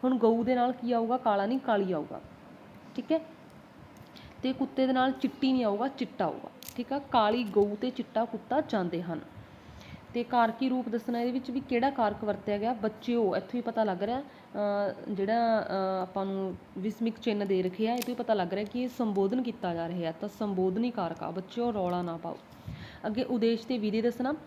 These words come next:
ਉਦੇਸ਼ ਕੀ ਹੁੰਦਾ? ਜਿਸ ਬਾਰੇ ਗੱਲ ਕੀਤੀ ਜਾਂਦੀ ਆ, ਜੋ ਕਿਹਾ ਗਿਆ ਉਹਦੇ ਬਾਰੇ, ਉਹ ਕੀ ਹੁੰਦਾ? ਵਿਧੇ। ਹੁਣ "ਜਗਣਾ ਸ਼ਿਵ ਜੀ ਦਾ ਭਗਤ ਸੀ", ਤਾਂ ਇਹਦੇ ਵਿੱਚ ਕਿਹਦੇ ਬਾਰੇ ਗੱਲ ਕੀਤੀ ਜਾ ਰਹੀ ਹੈ? ਤਾਂ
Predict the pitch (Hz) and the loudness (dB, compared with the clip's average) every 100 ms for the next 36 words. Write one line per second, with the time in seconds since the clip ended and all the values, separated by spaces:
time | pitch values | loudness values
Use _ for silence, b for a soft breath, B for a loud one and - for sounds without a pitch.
0 | B B - 233 226 233 - 254 247 226 | B B -4 0 2 0 -2 -2 0 0
1 | 240 233 247 247 208 214 208 202 214 220 | 0 0 -2 0 0 2 2 0 0 -6
2 | - 208 220 214 226 269 190 208 214 247 | -4 -4 -2 -2 -2 -4 -2 2 2 2
3 | 269 269 - 196 185 247 262 247 247 269 | 0 -2 -4 -4 0 0 2 2 2 2
4 | 254 247 226 220 254 226 226 185 170 165 | 0 0 -2 -2 -2 -2 -2 -2 -2 -4
5 | - B B B B - 247 233 220 220 | -6 B B B B 0 0 4 4 4
6 | 240 240 - 247 196 226 233 208 214 220 | 2 0 -2 -2 -2 -2 0 2 2 2
7 | 240 - 226 - 220 - B B - 233 | -2 -2 -10 -6 -6 -6 B B -6 -4
8 | 240 240 254 254 277 233 262 269 254 240 | -2 0 -2 -4 -4 0 2 2 4 2
9 | 220 226 - 220 214 226 247 262 | 0 -4 -4 0 2 2 0 -2